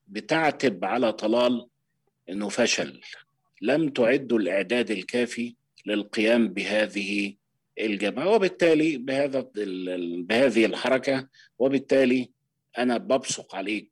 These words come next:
بهذا المعنى يعني. وأما عن صالح سرية فكان ممنوع إن أنا أتحدث معاه أو غيري يتحدث معاه أثناء فترة الانتظار التحقيق،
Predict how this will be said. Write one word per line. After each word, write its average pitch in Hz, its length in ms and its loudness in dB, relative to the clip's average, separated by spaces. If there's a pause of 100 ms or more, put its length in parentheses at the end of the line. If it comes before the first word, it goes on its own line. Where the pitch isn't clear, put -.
بهذا 98 380 -4
المعنى 80 420 -10
يعني. - 280 -16 (760)
وأما 185 460 6
عن 160 500 0 (200)
صالح 143 380 -2
سرية 123 580 -4 (520)
فكان 156 380 -2
ممنوع 170 520 2
إن 151 140 -2
أنا 156 240 -2
أتحدث 120 680 -6
معاه 131 380 -4 (400)
أو 104 200 0
غيري 143 280 4
يتحدث 110 680 -2
معاه 104 320 -2
أثناء 113 380 0
فترة 104 480 -4
الانتظار 90 640 -4
التحقيق، - 760 -2